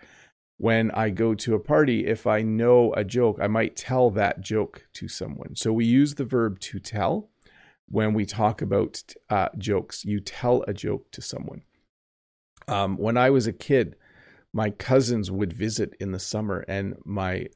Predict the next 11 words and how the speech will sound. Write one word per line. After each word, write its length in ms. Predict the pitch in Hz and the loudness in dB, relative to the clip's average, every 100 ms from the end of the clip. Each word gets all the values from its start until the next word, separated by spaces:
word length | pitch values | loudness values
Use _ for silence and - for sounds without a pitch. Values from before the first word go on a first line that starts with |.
| - | -12
uh, 180 | 90 78 | -10 -10
one 340 | 101 98 113 | -6 -2 0
of 120 | 117 | 0
my 140 | 90 98 | 0 -4
cousins 480 | - 98 92 92 - | -4 -6 -4 -6 -4
was 240 | 101 107 | -6 -6
really 420 | 95 107 123 123 | -4 0 2 2
good 380 | 107 110 101 95 | -2 -2 -2 -2
at 320 | - 90 - | -4 -8 -8
telling 420 | - 98 92 92 | -12 -10 -8 -8
jokes. 480 | 95 90 113 - - | -8 -6 -6 -8 -16